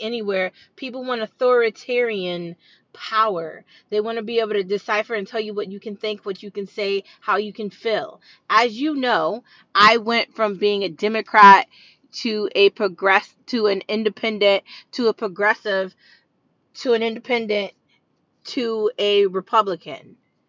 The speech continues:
I didn't just become a Republican. And the reason why I switched my political views and I became a Republican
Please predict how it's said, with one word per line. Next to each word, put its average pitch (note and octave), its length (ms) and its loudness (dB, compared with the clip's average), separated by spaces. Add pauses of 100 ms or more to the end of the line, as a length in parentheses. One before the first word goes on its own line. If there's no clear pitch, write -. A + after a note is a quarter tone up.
(260)
I G#3+ 120 4
didn't A#3+ 320 -4
just A3+ 240 -2
become A3 340 -6
a G#3+ 80 -2
Republican. F3+ 680 -10 (760)
And B3+ 120 -4
the B3 100 0
reason C#4 380 -8
why A#3 280 4
I G#3 360 0 (260)
switched - 640 -12 (100)
my G3+ 320 0
political A#3+ 540 -2
views G#3 320 -12
and G#3 100 -6
I F#3+ 80 -4
became A3+ 580 -8
a F#3+ 120 -4
Republican E3+ 720 -10